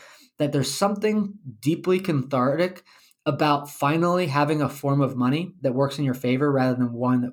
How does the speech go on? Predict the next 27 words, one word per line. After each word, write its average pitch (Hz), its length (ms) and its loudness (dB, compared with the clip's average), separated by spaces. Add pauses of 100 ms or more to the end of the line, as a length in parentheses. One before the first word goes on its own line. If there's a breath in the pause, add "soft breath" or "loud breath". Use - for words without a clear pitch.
that 123 200 -4
works 123 380 -6
against 107 500 -8
it. - 100 -20 (240)
That - 100 -4
is 107 100 -8
the - 140 -10
opposite - 420 -10
of 71 140 -14
that. 71 180 -16 (540 loud breath)
Um, 127 340 2
and 147 220 2
that, 135 240 -2 (280 soft breath)
that, 135 300 -2
uh, 123 300 0 (160)
uh, 117 220 -2
Phil 151 200 2
Geiger 139 380 2
and 127 140 2
I, 120 200 2
we, 123 220 -2
we 123 140 -2
often 127 280 -2
joke 127 240 -2
about 117 340 -2
it - 60 -8
here 123 400 -4